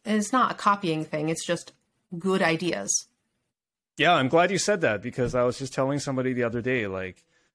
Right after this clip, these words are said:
Speaker 2: uh, in some ways, everything is the Beatles, right?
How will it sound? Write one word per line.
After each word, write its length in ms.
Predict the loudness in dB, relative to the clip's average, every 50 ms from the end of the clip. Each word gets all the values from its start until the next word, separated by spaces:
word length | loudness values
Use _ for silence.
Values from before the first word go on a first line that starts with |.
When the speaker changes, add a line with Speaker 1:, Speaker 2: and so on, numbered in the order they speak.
| _ _ _ _ _ -8 -2
Speaker 2:
uh, 260 | 2 2 4 2 2 0
in 100 | -2 -2
some 220 | 2 2 2 2
ways, 260 | 2 2 2 0 0
everything 380 | -2 -4 -2 -4 -2 -2 -2 -2
is 140 | -2 -2 -4
the 80 | -6
Beatles, 420 | -6 -4 -4 -4 -4 -4 -8 -10 -12
right? 260 | -10 -10 -10 -10 -12